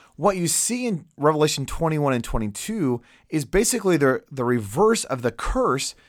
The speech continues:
that began in chapter three. In other words, in chapter three of Genesis, Eve and Adam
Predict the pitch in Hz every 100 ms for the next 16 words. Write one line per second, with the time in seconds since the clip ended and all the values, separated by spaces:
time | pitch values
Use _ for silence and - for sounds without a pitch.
0 | _ _ - 147 139 123 123 202 170 120
1 | 147 131 139 - 135 110 113 110 160 135
2 | 73 - _ _ _ 165 170 214 254 175
3 | 151 - _ _ _ 170 156 202 185 170
4 | 175 156 127 180 180 147 139 - _ _
5 | - _ _ 175 185 190 151 135 135 151
6 | 151 139